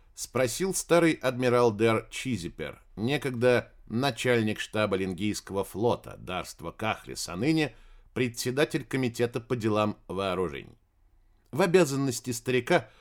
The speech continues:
входила оценка перспективных образцов оружия – и потому он чаще остальных бывал на Каждальском полигоне. "Уничтожат", спокойно подтвердил Помпилио Дердагентур.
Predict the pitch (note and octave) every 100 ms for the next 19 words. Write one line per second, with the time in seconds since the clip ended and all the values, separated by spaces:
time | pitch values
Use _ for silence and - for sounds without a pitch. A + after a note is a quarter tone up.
0 | _ _ _ - C3 F#3+ G3 - C3 -
1 | D3 D3+ D3+ C#3+ A2+ - A2 - B2+ B2
2 | A2+ - G2+ G2 - - A2+ - A2 A#2+
3 | B2 D#2+ C#2 - - - - - - A2+
4 | A#2+ A#2+ C3 E3+ F3+ F3 - E3+ - -
5 | - A#2 - A2+ A2+ C3 B2 G#2+ G#2+ G2
6 | _ _ _ A#2 B2 C3 A#2 E2 E2 -
7 | - F2+ D#2 - G#2+ G#2+ C2+ A1+ - _
8 | _ _ _ _ - - - D#2+ F2+ F#2+
9 | - - F#2+ G2+ G2 E2 B1+ - - -
10 | - - - - G2 - F3+ F3+ F3+ E3+
11 | - D#3 D3 A2 B2+ A#2+ - - D3 C3+
12 | F#2+ F2 F2 E2+ D2+ E2 D2+ D#2+ D#2+ D#2
13 | D2+ B1+